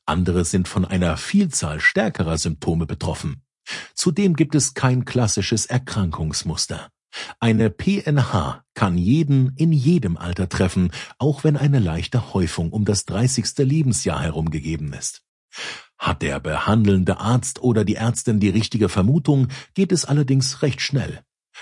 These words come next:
Standard der P-N-H-Diagnostik ist die durchflusszytometrische Untersuchung einer Blutprobe,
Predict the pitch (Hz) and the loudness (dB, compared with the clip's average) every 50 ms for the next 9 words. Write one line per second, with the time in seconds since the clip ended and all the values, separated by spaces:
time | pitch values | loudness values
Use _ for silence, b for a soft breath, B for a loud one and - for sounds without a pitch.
0 | B B - - - - 123 160 190 190 185 175 165 - 113 90 80 - - 110 | B B -2 0 2 2 2 2 2 2 2 2 2 2 2 0 0 0 0 0
1 | 101 78 78 76 73 - 98 117 131 127 117 107 98 82 - 87 85 82 - - | 0 0 -2 -4 -4 -2 0 0 2 2 4 2 2 2 0 -2 -2 -2 -2 -4
2 | 87 - - - 139 131 135 - 95 87 - - 147 170 170 - - - 135 127 | -4 -6 -2 -2 -2 -2 0 0 -2 -2 0 0 0 0 0 0 0 0 0 0
3 | - - - - - 180 180 - - - 92 82 98 113 - - - 95 - - | 0 -2 -6 -6 -2 -2 -2 -2 0 0 2 4 2 2 2 2 0 0 0 0
4 | 104 - 127 120 123 117 107 - 170 165 131 - 135 127 - 107 110 120 110 117 | 0 0 0 2 2 2 2 2 0 0 2 2 0 0 0 0 2 2 2 2
5 | 156 175 131 - - 127 123 117 104 110 107 98 | 0 0 0 0 2 4 4 4 6 4 4 2